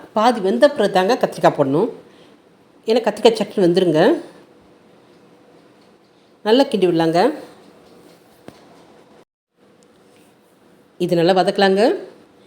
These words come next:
நீங்க இப்ப தான் நம்ம வீடியோவை முத முதல்ல பார்க்குறீங்களா? இப்படி பார்க்குறதா மறக்காம நம்ம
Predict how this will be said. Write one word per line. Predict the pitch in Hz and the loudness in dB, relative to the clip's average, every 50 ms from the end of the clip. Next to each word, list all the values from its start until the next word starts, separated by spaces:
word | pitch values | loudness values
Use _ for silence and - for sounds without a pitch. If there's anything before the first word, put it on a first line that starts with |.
| _ _ _ _ _ | _ _ _ _ _
நீங்க | 180 175 160 151 | -4 -4 -4 -2
இப்ப | - - 180 | -2 2 4
தான் | 233 240 | 4 4
நம்ம | 220 190 165 175 | 4 2 2 2
வீடியோவை | 180 165 165 220 285 - - - | 2 2 0 0 -2 -4 -6 -6
முத | 170 160 156 | -6 -6 -6
முதல்ல | 143 156 160 160 - | -6 -8 -6 -4 -4
பார்க்குறீங்களா? | 151 - 151 147 143 160 214 349 - - - | -4 -4 -4 -4 -2 -2 -2 -2 -4 -8 -16
இப்படி | - - 180 - 190 | -14 -12 -2 0 0
பார்க்குறதா | 170 - 156 156 226 254 196 151 | 0 0 -2 -4 -4 -2 0 0
மறக்காம | 185 214 226 - - 220 - - 285 311 - - - - - _ | 0 0 0 0 0 2 2 2 0 -2 -6 -14 -20 -20 -16 _
நம்ம | - 175 160 | -4 -2 0